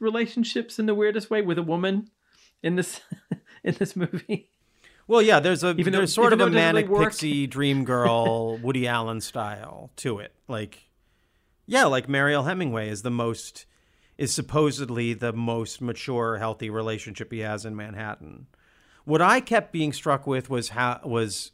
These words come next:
Speaker 2: Elizabeth Shue's hair.
Speaker 1: <laughs>
Speaker 2: Were you, did you notice Elizabeth Shue's hair in this film?
Speaker 1: Uh, what, what, what about it?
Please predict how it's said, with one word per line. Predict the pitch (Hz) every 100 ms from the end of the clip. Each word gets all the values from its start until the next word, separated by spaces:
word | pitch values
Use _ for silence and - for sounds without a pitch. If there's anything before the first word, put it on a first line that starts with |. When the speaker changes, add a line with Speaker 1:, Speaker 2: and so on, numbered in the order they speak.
| -
Speaker 2:
Elizabeth | 117 117 110 107
Shue's | - 123 101
hair. | 117 113 92 - _ _ _ _ _ _ _ _ _ -
Speaker 1:
<laughs> | - - 180 - 180 - - _ -
Speaker 2:
Were | 131
you, | 127 151
did | 170 147
you | 160
notice | 165 160 170 - -
Elizabeth | 151 151 143 139
Shue's | - 151
hair | 147 143 143
in |
this | 147 143
film? | 165 165 165 160 _ -
Speaker 1:
Uh, | - - _ -
what, | 220 208
what, | 202 202
what | 196 196
about | 185 196 180
it? | 147 -